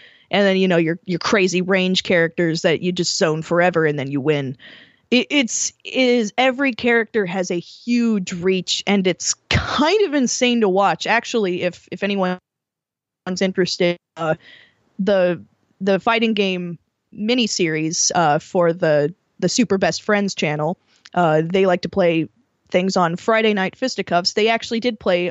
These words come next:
a little bit of Under Night in Birth. They go through the roster, that kind of stuff. Fun series, fun series. But when they got to Under Night, everybody was just in complete awe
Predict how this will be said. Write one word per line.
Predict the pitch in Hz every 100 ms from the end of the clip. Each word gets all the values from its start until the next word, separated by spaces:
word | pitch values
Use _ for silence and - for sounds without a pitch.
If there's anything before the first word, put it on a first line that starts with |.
| -
a | -
little | 190 180
bit | 180
of | 170 175
Under | 175 175
Night | 160 -
in | 165
Birth. | 170 170 175
They | 165
go | 180 175
through | 190 170
the |
roster, | 165 165 170 - 175
that | 170
kind | - 190
of | 180
stuff. | - 185 190 - - _ _ _ _
Fun | - 277 269
series, | - 175 143 151
fun | - 202
series. | - 165 151 151 -
But | 233
when | 214 220
they | 208 _ -
got | 285 330 -
to | 262
Under | 240 226
Night, | 214 165 165 - -
everybody | 247 254 294 277 269 254
was | 233 -
just | 240 214 - _ -
in | 233 208 190 175
complete | - 202 185 - - - 320 269 - _ -
awe | 185 196 180 165